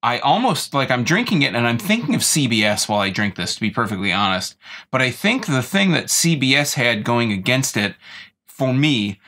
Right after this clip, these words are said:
is that the, it was too much maple, and I'd had it the year before. If the, if they had put it out as a different beer and they called it something else, maybe then I would have a different opinion on it. But because this is a new beer, this is out this year, the first year is this year, and it has a whole lot of that maple taste, but again,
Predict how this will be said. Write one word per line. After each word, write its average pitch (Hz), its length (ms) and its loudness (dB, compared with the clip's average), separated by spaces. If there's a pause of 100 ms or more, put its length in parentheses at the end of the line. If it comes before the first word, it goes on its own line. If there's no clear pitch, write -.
(140)
is 123 180 0
that 131 220 2
the, 113 260 -2
it 135 60 0
was 120 180 -2
too 240 200 2
much 185 240 0
maple, 127 320 0
and 127 100 0
I'd 131 120 2
had 180 200 2
it 160 120 0
the 131 80 -2
year 120 140 0
before. 104 500 -2
If 120 160 -4
the, 170 240 -2
if 127 120 -6
they 160 120 0
had 156 120 -2
put 175 140 -2
it 165 60 2
out 151 180 0
as 120 100 -2
a 110 60 -2
different 117 360 -2
beer 120 240 0
and 107 80 0
they 92 80 -2
called 113 260 -2
it 101 80 -8
something 104 320 -2
else, 101 340 -2 (360)
maybe 143 280 2
then 127 200 2
I 117 60 2
would 110 100 0
have 110 140 0
a 101 40 -2
different 98 340 -2
opinion 117 280 0
on 101 180 0
it. - 40 -10
But 117 160 -4
because 135 260 0
this 208 180 0
is 214 80 0
a 139 80 2
new 143 240 2
beer, 104 400 0 (260)
this 139 180 0
is 143 120 0
out 120 300 0
this 175 260 2
year, 107 380 2
the - 60 -12
first 175 300 0
year 147 140 2
is 117 100 0
this 139 220 -2
year, 101 260 0 (300)
and 123 120 0
it 120 80 -2
has 180 280 0
a 151 60 2
whole 143 200 0
lot 156 180 2
of 139 60 2
that 104 140 0
maple 143 260 -2
taste, 156 320 -2
but 117 100 -2
again, 107 460 0